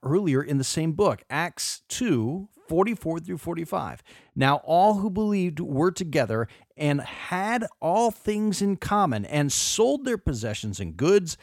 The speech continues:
and divided them among all, as anyone had need."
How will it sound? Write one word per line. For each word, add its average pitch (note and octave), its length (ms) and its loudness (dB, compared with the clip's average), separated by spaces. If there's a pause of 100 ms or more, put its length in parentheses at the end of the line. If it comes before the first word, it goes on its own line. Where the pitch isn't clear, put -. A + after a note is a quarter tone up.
(280)
and B2+ 180 0
divided C3+ 640 -2
them F#3+ 320 0 (100)
among D3 360 0 (100)
all, G2+ 480 -2 (260)
as A2+ 320 -4
anyone C#3 640 -2
had B2 460 -6
need." G#2+ 560 -6